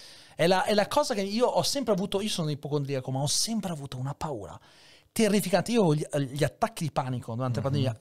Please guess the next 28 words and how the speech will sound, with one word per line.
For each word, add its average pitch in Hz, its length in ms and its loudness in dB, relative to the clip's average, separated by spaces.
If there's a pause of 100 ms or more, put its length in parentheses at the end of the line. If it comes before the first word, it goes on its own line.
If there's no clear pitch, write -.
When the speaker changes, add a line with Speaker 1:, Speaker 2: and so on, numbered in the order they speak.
Speaker 1:
piangevo, 202 920 2 (320)
stavo 208 300 2
una 233 80 6
merda 302 220 4
e - 20 -4
poi 214 100 2
attaccavo 175 300 0
la 190 220 2
live, 120 140 -6
ero 127 100 -8
tutto - 180 -14
sorridente. 120 500 -12
Quindi 139 260 -4 (340)
lo 247 120 4
facevo 170 640 2 (720)
perché 202 300 2
sapevo 220 340 4
che - 80 -2
tante 226 240 0
persone 160 380 -2
stavano 135 360 -2
come 117 200 -6
me 110 280 -8 (600)
e 233 140 2
vedevo 220 340 4
che 175 140 0
queste 247 240 -2
persone 269 640 2